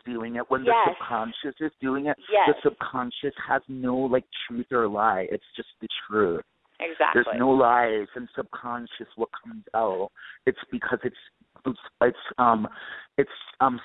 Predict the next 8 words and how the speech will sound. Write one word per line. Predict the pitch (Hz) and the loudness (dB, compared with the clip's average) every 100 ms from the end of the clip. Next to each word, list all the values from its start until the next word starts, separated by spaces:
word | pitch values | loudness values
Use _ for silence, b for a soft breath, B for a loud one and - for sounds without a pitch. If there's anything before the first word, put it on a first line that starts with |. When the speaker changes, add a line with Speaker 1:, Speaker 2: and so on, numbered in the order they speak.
| - | -8
Speaker 1:
saved | 127 127 123 107 | -6 -4 -4 -4
into | 120 117 - 123 | -6 -8 -8 -4
your | 113 113 95 - _ _ _ - | 2 2 2 -4 _ _ _ -8
consciousness. | - 123 135 143 - 104 - - 95 85 - - | -2 2 2 0 -6 -6 -8 -8 -6 -6 -8 -2
So | 120 | 2
when | 117 117 | 2 2
you're | 120 - | 0 2
unconscious | 123 147 - - 110 104 101 - 98 98 | 0 0 -6 -8 -6 -6 -8 -6 -6 -6